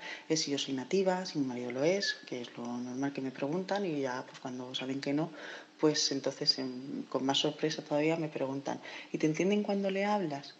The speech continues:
Y entonces yo siempre me quedo pensando, y a veces lo digo, si tengo confianza, digo, "A mí sí me entiende, otra cosa es que siempre me haga caso", pero entender si entiende lo que le digo, lógicamente, porque llevo hablando con ella mucho, des-, mucho, vamos, mucho tiempo en inglés.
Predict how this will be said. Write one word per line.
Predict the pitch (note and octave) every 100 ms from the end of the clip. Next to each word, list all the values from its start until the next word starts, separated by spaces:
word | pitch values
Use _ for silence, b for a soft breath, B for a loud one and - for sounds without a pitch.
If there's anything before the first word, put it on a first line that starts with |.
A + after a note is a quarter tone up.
| B B B -
Y | E3
entonces | D3+ D3+ D#3 D#3+
yo | D#3+
siempre | D#3+ D#3+ D#3+
me | D#3+ D#3
quedo | D#3 D#3+ D#3+ D#3 D#3 - -
pensando, | D3 D3 E3 D3+
y |
a | C3+
veces | C3+ D3
lo | C#3
digo, | D3 E3+
si | D#3
tengo | C#3+ D3
confianza, | D3 C#3+ - E3 D#3+
digo, | C#3+ C#3
"A |
mí | C#3
sí | D3+
me | G#3
entiende, | C3+ B2+ F#3 F3 C3+
otra | C3+ D3 C#3+
cosa | E3 F3+
es |
que | - C3+
siempre | D3+ D#3
me | D3+
haga | B2+ C3
caso", | C#3+ C#3+ C3
pero | B2 A#2+ A#2 B B -
entender | C#3 C3+ C3 C#3
si | F3
entiende | D#3+ C#3 C3
lo | A#2+
que | -
le | B2+
digo, | C#3+ F#3+ B2+
lógicamente, | B2 - - C#3 D#3+ D#3
porque | - B2+
llevo | C3
hablando | C#3 C#3+ C#3+
con | C3+
ella | C3 C3
mucho, | C#3 - - B B B B B -
des-, | C#3+ - C#3+
mucho, | C3+ C3+ - -
vamos, | D3+ D3+ C#3
mucho | C3 C#3
tiempo | C3+ B2+
en |
inglés. | B2 D3 D#3+